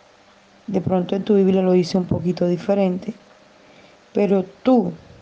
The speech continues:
conviértete en paladín de la pureza de vida que concuerda con el verdadero cristianismo.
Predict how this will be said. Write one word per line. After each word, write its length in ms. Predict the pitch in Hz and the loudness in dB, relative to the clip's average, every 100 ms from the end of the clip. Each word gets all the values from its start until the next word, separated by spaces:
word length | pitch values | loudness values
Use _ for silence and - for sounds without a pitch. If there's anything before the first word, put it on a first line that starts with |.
| - _ | -20 _
conviértete 1000 | - 190 185 180 208 214 - 220 - 220 | -6 -2 0 2 2 0 -2 -4 0 0
en 160 | 208 196 | 2 0
paladín 880 | - - 190 180 175 190 214 226 214 | -4 -4 -2 0 2 4 4 4 2
de 120 | 196 | 0
la 140 | 185 | 0
pureza 580 | 180 - 175 190 190 208 | -4 -2 0 0 0 -2
de 120 | 208 | -2
vida 420 | 190 185 175 185 165 - - - - _ | 0 0 -2 -4 -8 -16 -20 -20 -20 _
que 140 | - 185 | -4 -2
concuerda 800 | 180 180 170 202 202 196 196 - | 0 -2 0 2 2 0 -4 -6
con 180 | - 185 | -4 -4
el 120 | 175 | -2
verdadero 640 | 180 180 175 170 175 180 180 | -2 -2 0 0 0 -2 -2
cristianismo. 720 | 190 170 - 165 180 147 | -4 -4 -4 -4 -4 -4